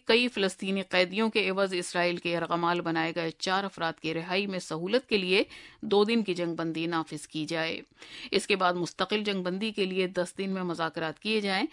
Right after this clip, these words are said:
کئی اسرائیلی وزیروں اور اسرائیل کے سیکیورٹی انتظامیہ کی طرف سے حمایت کرنے کے باوجود نتن یاہو نے اس تجویز کی مخالفت کی ہے۔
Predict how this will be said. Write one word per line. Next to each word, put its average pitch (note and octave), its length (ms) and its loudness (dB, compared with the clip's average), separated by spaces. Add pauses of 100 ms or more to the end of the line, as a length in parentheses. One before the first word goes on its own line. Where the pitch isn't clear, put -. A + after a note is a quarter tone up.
(320)
کئی C4 200 6
اسرائیلی A#3+ 400 4
وزیروں A3 460 2
اور A3 100 2
اسرائیل G3 500 0
کے F#3+ 100 0
سیکیورٹی F#3 520 -4
انتظامیہ F3 560 -2
کی A#3+ 140 -6
طرف G#3+ 240 0
سے A3 200 4 (400)
حمایت G3 360 0
کرنے F3+ 300 0
کے E3+ 120 -6
باوجود F3+ 580 -2
نتن F3 280 -6
یاہو F3+ 340 -4
نے F3 140 -6
اس E3 120 -10
تجویز F3+ 480 -8
کی D#3+ 220 -6
مخالفت E3 760 -6
کی E3 220 -12
ہے۔ - 20 -10